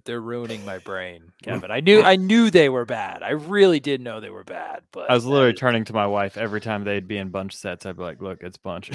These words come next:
Speaker 3: <laughs>
Speaker 1: First down,
Speaker 3: <laughs>
Speaker 1: first
Speaker 3: First
Speaker 1: down.
Speaker 3: down.
Speaker 1: And I'm sure she was really engaged about
Speaker 2: Hey,
Speaker 1: that.
Speaker 2: there you
Speaker 3: She
Speaker 2: go,
Speaker 3: loved
Speaker 2: Brendan.
Speaker 3: it.
Speaker 2: You in again?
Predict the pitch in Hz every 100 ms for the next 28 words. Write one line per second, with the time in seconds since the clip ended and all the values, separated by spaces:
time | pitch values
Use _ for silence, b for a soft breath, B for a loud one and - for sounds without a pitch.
0 | - - 160 151 - 139 135 147 143 -
1 | 135 120 143 139 117 - 123 - 147 156
2 | - 151 170 147 131 127 127 131 139 131
3 | 120 120 120 113 113 - 113 101 156 113
4 | 98 101 107 160 123 110 113 110 95 107
5 | 127 110 120 175 208